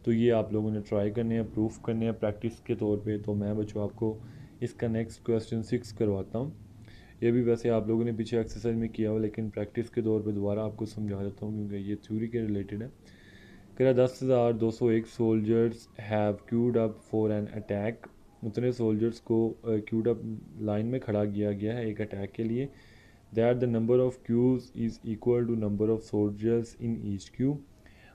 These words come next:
और जो कह रहा है एक रो में या एक क्यू में जितने soldiers हैं उतनी ही number of rows हैं, यानी कि अगर एक सो-, एक रो में बारह सोल्जर हैं तो total number of rows भी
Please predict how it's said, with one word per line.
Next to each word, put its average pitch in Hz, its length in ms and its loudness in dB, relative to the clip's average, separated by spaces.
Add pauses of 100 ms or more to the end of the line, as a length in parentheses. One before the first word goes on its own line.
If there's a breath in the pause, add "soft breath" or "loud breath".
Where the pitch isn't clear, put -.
और 117 60 0
जो 123 140 2
कह 120 160 2
रहा 127 140 4
है 127 60 -4
एक 120 440 0 (400)
रो 104 220 4
में 117 260 -2
या 107 160 0
एक 110 300 -2 (100)
क्यू 117 160 2
में 117 160 -2
जितने 110 340 -2
soldiers 104 640 -2 (240)
हैं 113 300 -4
उतनी 131 400 -4
ही 135 160 -2
number 101 240 0
of 110 160 2 (120)
rows 95 220 -2
हैं, 92 120 -12 (480 loud breath)
यानी 113 140 -2
कि 120 80 2
अगर 113 200 0
एक 110 180 0
सो-, 120 400 2
एक 113 240 0
रो 113 180 2
में 110 200 0
बारह 101 260 0
सोल्जर 117 320 0
हैं 113 160 0
तो 110 80 -2
total 104 380 -2
number 101 200 -2
of 104 180 -4
rows 95 200 -2
भी 151 180 -2